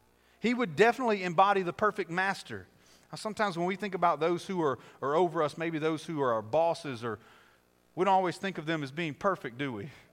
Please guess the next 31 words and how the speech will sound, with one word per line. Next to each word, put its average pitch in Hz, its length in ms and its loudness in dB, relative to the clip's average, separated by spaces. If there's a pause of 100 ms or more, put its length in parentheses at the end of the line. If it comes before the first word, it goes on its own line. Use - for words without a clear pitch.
(460)
We 143 80 -6
might 165 220 2
even 147 320 -4 (280)
snort 190 500 2
at 156 100 6
them 143 140 2
a 143 40 0
little 143 220 2
bit 131 220 -2
like, 131 220 2 (200)
like 123 180 -2
Israel 143 300 -4
was 113 180 -4
doing 117 380 -4 (400)
here. 113 400 -2 (1120)
But 151 140 2
Jesus, 175 520 -2
uh, 160 80 0
God 202 360 6
would 170 160 2
embody 165 680 4
the 143 160 2
perfect 156 680 -2 (400)
master, 131 640 0 (580)
giving 196 300 0
instruction 156 680 0
and 117 100 -4
providing 143 500 0
purpose - 680 -4
and 107 160 -8
work. 185 400 0